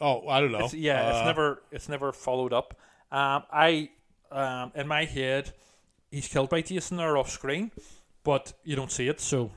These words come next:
Speaker 2: who knows? <laughs>
Speaker 1: Well, they could have easily have had a bloody sheet
Speaker 2: Yeah.
Speaker 1: coming out of the cabin, and then, uh,
Speaker 2: Mm-hmm.
Speaker 1: "Where's Paul?"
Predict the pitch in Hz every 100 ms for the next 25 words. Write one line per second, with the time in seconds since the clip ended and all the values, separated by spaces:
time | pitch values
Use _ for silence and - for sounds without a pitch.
0 | - - 214 123 107 - - - - 151
1 | 143 226 262 - 285 277 294 247 233 156
2 | 170 170 160 151 135 _ _ _ _ 139
3 | 127 151 170 147 - 185 165 - - _
4 | _ _ 135 131 113 160 160 151 139 123
5 | 147 135 131 123 107 - 131 131 127 117
6 | 98 _ _ _ _ _ _ 117 117 123
7 | 160 151 165 156 139 104